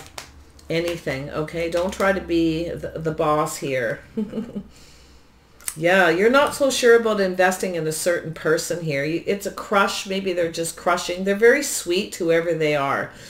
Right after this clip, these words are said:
Or someone sees you as very sweet. But this, this is that energy. Should you invest? It's t-, I feel like you need to be patient. And I do think you're gonna end up going on several dates.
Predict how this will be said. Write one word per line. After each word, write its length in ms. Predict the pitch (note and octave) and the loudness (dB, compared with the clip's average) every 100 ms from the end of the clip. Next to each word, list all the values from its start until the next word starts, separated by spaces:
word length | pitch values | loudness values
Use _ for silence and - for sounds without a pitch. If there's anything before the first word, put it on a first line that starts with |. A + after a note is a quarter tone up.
| - - - | -20 -14 -2
Or 140 | D#3 | -2
someone 380 | E3 G3 G3+ F#3+ | 2 0 2 -2
sees 340 | - F#3 F3+ | -2 -2 -2
you 140 | F3 D#3 | -2 -2
as 140 | D#3 | 0
very 280 | D#3 D3+ D3+ | 2 2 0
sweet. 400 | D3+ D3 C3+ - | -2 -6 -6 -6
But 140 | D#3 | -4
this, 280 | F#3 G3 - - | -4 -6 -12 -12
this 220 | F#3 G3+ G#3+ | -8 -6 -4
is 120 | A3 | 0
that 220 | F#3+ - | 0 0
energy. 400 | F3 E3+ E3+ D3+ | -2 -4 -6 -6
Should 320 | D#3 G3 G3 | -2 -2 -2
you 160 | G3 F#3+ | -2 -2
invest? 480 | E3+ E3 D#3+ E3+ D3 | -2 -2 -2 -2 -6
It's 220 | D3+ - | -10 -14
t-, 180 | - - - - - | -16 -18 -18 -18 -2
I 120 | F#3 | -2
feel 240 | G#3 D4+ E4+ | 0 0 0
like 160 | F4+ | 0
you 100 | C4 | 0
need 180 | A3+ A3 | 0 -2
to 60 | G#3+ | -2
be 140 | G3 | -4
patient. 540 | F#3+ F3+ E3+ - C#3 D3 | -4 -4 -2 -4 -6 -4
And 120 | D#3+ | -2
I 120 | F3 | -2
do 180 | F#3+ B3+ | -2 -2
think 260 | A#3+ A#3 | 0 0
you're 120 | A#3 F#3 | -2 -4
gonna 160 | F3 | -4
end 240 | A#2 E3+ D#3+ | -4 -4 -4
up 160 | - | -4
going 280 | D#3+ E3+ E3+ | -4 -6 -4
on 160 | E3+ F3 | -6 -4
several 400 | D#3 D3+ D#3 D#3 | -4 -2 -2 0
dates. 480 | E3+ E3+ - - | 2 0 -2 -10